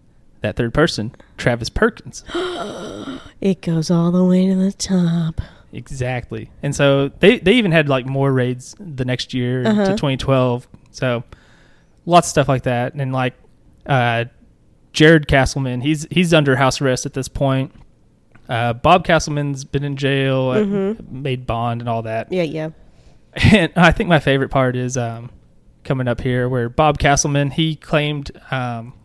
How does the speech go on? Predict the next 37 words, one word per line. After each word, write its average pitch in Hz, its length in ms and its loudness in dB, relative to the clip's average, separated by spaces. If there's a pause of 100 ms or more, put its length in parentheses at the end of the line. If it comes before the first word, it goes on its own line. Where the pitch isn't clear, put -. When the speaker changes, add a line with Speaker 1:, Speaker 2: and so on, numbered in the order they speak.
Speaker 1:
when 139 300 -4 (120)
they 131 380 0
raided 135 420 0
his 143 260 0
house 151 540 -2 (120)
at - 180 -8
the - 100 -12
farm, 156 480 -2
Speaker 2:
Uh-huh. 190 320 0 (180)
Speaker 1:
they 139 380 0 (180)
used 147 300 -2
bolt 147 180 0
cutters 131 340 -2
on, 127 120 -8
like, 123 240 -12 (380)
his 123 280 -8 (200)
farm 139 360 0
fence 135 380 -2
to 208 120 -2
get 214 120 2
Speaker 2:
Mm-hmm. 208 80 4
Speaker 1:
in 135 80 -4
and 135 120 -6
all 131 120 -2
that 131 180 -2
stuff. 131 320 -2 (380)
And 131 560 -2
they 147 140 2
left 139 240 -2
it 131 220 -4
just - 220 -8
wide 135 240 0
open, 139 320 0
so 131 140 -4
he 123 60 -4
got 120 260 -6
robbed. 117 500 -2